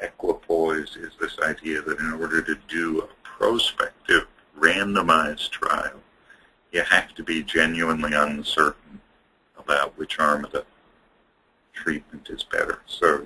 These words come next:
you have to be, in theory, in a state where you yourself about yourself or you yourself about your child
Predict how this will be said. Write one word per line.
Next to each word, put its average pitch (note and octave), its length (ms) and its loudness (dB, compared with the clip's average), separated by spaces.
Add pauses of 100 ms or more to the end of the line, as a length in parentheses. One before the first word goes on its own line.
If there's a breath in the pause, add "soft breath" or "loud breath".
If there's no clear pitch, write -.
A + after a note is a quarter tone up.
you E2 140 0
have D#2 280 -2
to D2+ 80 -6
be, D#2 360 0 (680)
in E2+ 180 0 (140)
theory, E2+ 460 10 (540 soft breath)
in E2 100 -4
a D2+ 80 -6
state D#2+ 440 -2
where D#2+ 160 4
you F#2+ 260 -2
yourself F#2 640 2
about E2+ 340 0
yourself F2 540 0
or D2 120 0
you D#2+ 180 -6
yourself E2+ 520 0
about E2 380 4
your D#2+ 120 2
child F2 640 0